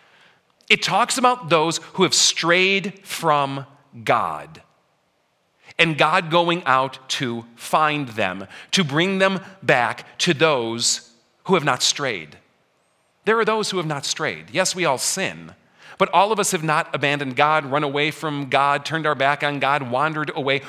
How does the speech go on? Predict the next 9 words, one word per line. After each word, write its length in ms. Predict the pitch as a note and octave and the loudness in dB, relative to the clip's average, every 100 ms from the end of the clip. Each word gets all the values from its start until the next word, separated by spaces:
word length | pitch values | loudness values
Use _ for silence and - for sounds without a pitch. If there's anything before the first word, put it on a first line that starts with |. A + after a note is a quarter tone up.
| - | 0
or 100 | D3+ | 0
find 360 | - C#3+ D#3+ D3+ | 2 2 2 0
ourselves 420 | C#3+ - C#3+ C#3 - | 0 2 0 0 2
outside 640 | C#3 - - C3 C#3+ C3 - - | 0 2 0 2 0 -4 -10 0
of 220 | B2+ C3 - - | 2 2 -2 -2
God's 440 | B2 B2 C3 C3 - - | 2 4 2 -2 -8 -14
fold 480 | - D#3+ C#3+ C#3+ D#3+ | 0 2 2 0 -2
or 340 | C#3 A#2+ A2+ - | 0 2 0 -6
flock 720 | - E3+ D3 G#2+ B2 - | -8 0 2 2 -2 -6